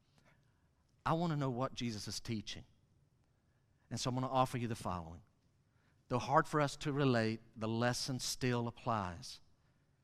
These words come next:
Here it is. I believe this. The day may come when we're occupied by someone else and they tell us what to do.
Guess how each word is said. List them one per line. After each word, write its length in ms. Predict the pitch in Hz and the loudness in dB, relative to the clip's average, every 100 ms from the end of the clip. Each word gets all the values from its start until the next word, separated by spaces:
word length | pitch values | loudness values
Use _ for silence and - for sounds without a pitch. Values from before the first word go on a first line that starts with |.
| _ - | _ -4
Here 160 | 113 | -2
it 60 | 113 | 0
is. 440 | 101 90 87 - - _ _ - | 0 -2 -8 -12 -18 _ _ 0
I 180 | 120 | 0
believe 400 | 123 135 139 131 | 2 2 2 2
this. 400 | 104 87 85 - - - _ _ _ _ _ _ _ _ _ 139 | 0 -6 -8 -10 -12 -20 _ _ _ _ _ _ _ _ _ 0
The 80 | |
day 180 | 135 147 | 6 6
may 160 | 160 185 | 8 6
come 500 | - 214 147 101 104 - _ _ _ _ _ _ | 8 10 10 6 -4 -16 _ _ _ _ _ _
when 200 | 135 131 | -2 2
we're 140 | 135 139 | 4 8
occupied 640 | 135 127 143 139 135 139 | 10 8 4 8 8 8
by 240 | 135 135 131 | 8 6 4
someone 460 | - - 127 135 143 | -4 0 2 4 6
else 360 | 170 107 - 120 | 6 4 0 -4
and 120 | 110 | -2
they 80 | 120 | 0
tell 240 | 131 123 | 0 0
us 120 | 131 | 0
what 140 | 143 139 | -4 -2
to 60 | |
do. 200 | 135 135 | 0 0